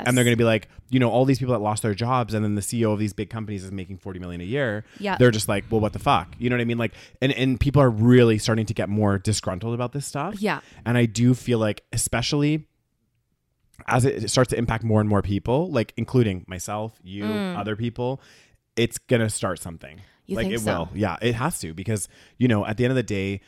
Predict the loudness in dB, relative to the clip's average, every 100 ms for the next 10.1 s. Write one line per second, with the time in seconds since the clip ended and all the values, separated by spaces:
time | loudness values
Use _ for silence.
0 | _ _ _ -6 -2 0 -2 -4 -6 -10
1 | _ _ _ -2 0 -4 -2 0 2 4
2 | 4 4 0 -2 -4 -4 0 4 4 4
3 | 2 2 2 2 4 2 2 0 -2 -4
4 | -2 -2 -2 -6 -12 _ -2 2 6 6
5 | 6 4 2 2 2 2 0 2 0 2
6 | 0 0 0 2 2 2 -2 -2 -4 0
7 | 0 0 -4 -4 -6 0 2 2 2 2
8 | 4 2 2 -2 -2 -2 0 -2 -2 -2
9 | -2 -2 -4 -4 -6 -6 -6 -4 -2 -2
10 | -4